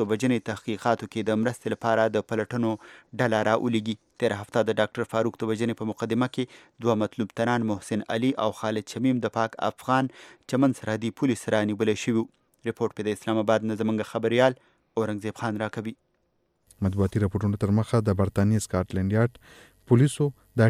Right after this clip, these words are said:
Speaker 2: ټیم به ګل ورځ نه باقاعده تحقیقات پیل کوي او هغه تنانو سره به هم ملاویږي چې ډاکټر عمران فاروق وژنې په تور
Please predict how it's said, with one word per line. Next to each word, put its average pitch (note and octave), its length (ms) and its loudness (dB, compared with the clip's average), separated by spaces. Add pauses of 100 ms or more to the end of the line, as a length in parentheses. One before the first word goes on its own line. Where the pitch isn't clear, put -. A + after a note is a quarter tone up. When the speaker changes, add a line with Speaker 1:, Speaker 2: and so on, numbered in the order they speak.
Speaker 2:
ټیم D3 220 6
به F#2+ 160 4
ګل B2+ 160 4
ورځ B2+ 220 4 (100)
نه A2+ 180 2
باقاعده G2 440 2 (120)
تحقیقات F#2 480 -2
پیل F2 220 -2
کوي F#2 200 -4 (380)
او A#2 100 4
هغه G#2+ 220 4
تنانو G#2 300 2
سره F#2+ 200 -2
به F#2+ 120 0
هم D3+ 60 6 (100)
ملاویږي B2+ 500 4 (320)
چې - 60 -8 (100)
ډاکټر A#2+ 360 4
عمران G2+ 280 4
فاروق A2 320 2
وژنې A2 340 4
په F#2+ 160 0
تور A#2 160 2